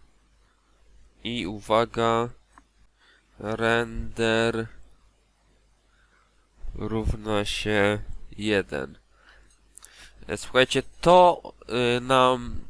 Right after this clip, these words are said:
y, pozwoli na cieszenie się naszą grą, co prawda w mniejszych ustawieniach, ale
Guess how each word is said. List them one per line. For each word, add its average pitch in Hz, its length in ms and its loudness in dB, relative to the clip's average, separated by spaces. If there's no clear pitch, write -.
y, 113 140 -4
pozwoli 120 1000 -2
na 113 520 2
cieszenie 120 360 -6
się - 160 -6
naszą 117 360 -4
grą, 113 640 0
co - 160 -12
prawda 120 360 0
w 117 60 -8
mniejszych 127 400 -8
ustawieniach, 117 840 -2
ale 117 640 0